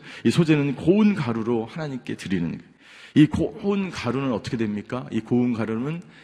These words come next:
갈려서 나중에 구워서 진설병에 놓는 거예요. 진설병이 되는 거예요. 그 성소 안에, 성소 안에 여러 그 물-, 물건 중에 진설병으로 놓여져요. 이 진설병은 바로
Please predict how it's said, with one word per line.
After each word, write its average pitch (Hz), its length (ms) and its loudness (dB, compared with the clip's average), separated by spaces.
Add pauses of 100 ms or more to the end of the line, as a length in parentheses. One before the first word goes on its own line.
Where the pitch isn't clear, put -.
(260)
갈려서 127 560 2
나중에 127 580 -2 (520)
구워서 135 920 0
진설병에 156 920 -2
놓는 104 380 -2
거예요. - 120 -16 (840)
진설병이 156 680 0
되는 98 160 -4
거예요. - 140 -16 (260)
그 147 120 4
성소 202 480 2
안에, 127 340 -4 (160)
성소 165 400 -2
안에 139 160 0
여러 143 540 2 (440)
그 131 480 2 (640)
물-, 143 460 4
물건 135 480 2
중에 147 420 -2 (220)
진설병으로 151 1300 0
놓여져요. 95 340 -2
이 110 80 2
진설병은 117 640 0
바로 117 480 -2